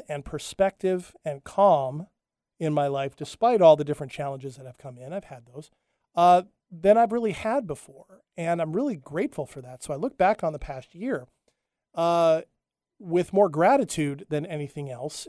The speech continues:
And that gratitude is leading me towards a lot of anticipation about the next year. That said, I don't really spend a lot of time on that anticipation <laughs> either,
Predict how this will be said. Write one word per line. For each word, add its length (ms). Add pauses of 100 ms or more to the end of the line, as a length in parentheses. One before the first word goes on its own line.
And 340
that 200
gratitude 680 (360)
is 300
leading 260
me 100
towards 320
a 40
lot 220
of 80
anticipation 840
about 360 (720)
the 80
next 340
year. 240 (360)
That 180
said, 460 (680)
I 80
don't 120
really 140
spend 240
a 40
lot 140
of 60
time 220
on 80
that 160
anticipation 840
<laughs> 40
either, 420